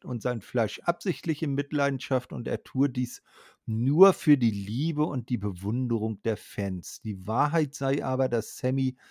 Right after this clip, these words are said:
den Fans egal sei. Sie würden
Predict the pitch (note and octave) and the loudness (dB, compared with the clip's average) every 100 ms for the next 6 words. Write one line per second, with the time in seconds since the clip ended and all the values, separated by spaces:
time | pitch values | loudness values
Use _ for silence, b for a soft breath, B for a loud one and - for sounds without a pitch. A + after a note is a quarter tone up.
0 | b b _ A2+ G#2 - A#2 A#2 G#2+ G2 | b b _ -4 -4 -2 -4 -4 -8 -8
1 | F#2 G2 G#2 A2+ G#2 G2 F2 F#2 F#2 G#2 | -4 -2 0 0 -2 -4 -6 -10 -10 -6
2 | B2+ C#3 C3 C3 A#2 | 2 4 4 0 -6